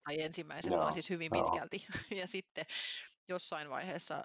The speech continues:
Speaker 1: edustusjoukkueessa tuli sitten luotettava huoltaja, kenelle mä uskaltaudun antamaan, mut muistan sen ihan selvästi, että, että se luistinten terotus oli oikeasti niin kun, koska mikään ei ollut sit, mitään ei ollut pelastettavissa, että jos siellä pelissä tai jossain huomaat, että nyt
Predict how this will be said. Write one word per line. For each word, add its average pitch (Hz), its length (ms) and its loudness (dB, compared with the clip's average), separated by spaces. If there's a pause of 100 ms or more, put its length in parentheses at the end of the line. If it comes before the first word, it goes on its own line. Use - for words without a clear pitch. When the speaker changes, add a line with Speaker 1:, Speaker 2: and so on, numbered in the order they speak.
(120)
Speaker 1:
edustusjoukkueessa 160 1300 -2 (200)
tuli - 220 -6
sitten 185 260 -4
luotettava 165 500 -4
huoltaja, 156 440 -4
kenelle - 340 -6
mä - 160 -4 (280)
uskaltaudun 185 680 -2
antamaan, 160 460 -2
mut 160 120 -8
muistan 180 360 -2
sen 147 160 -4
ihan 180 280 2
selvästi, 139 500 -4
että, - 280 -6 (800)
että - 160 -14
se 180 80 -2
luistinten 165 460 -2
terotus 156 360 -2
oli 123 220 -4
oikeasti - 440 -4
niin - 240 -4
kun, 156 220 -4 (680)
koska 190 220 -6
mikään 185 380 -6
ei 151 140 2
ollut 139 200 -4
sit, - 200 -4 (180)
mitään 196 300 -4
ei 160 60 2
ollut 156 160 -8
pelastettavissa, 165 800 -2
että - 120 -8
jos - 140 -6
siellä 156 160 -2
pelissä 165 380 -4
tai - 160 -2
jossain 165 360 -4
huomaat, 151 400 -2
että - 240 -4
nyt - 160 -4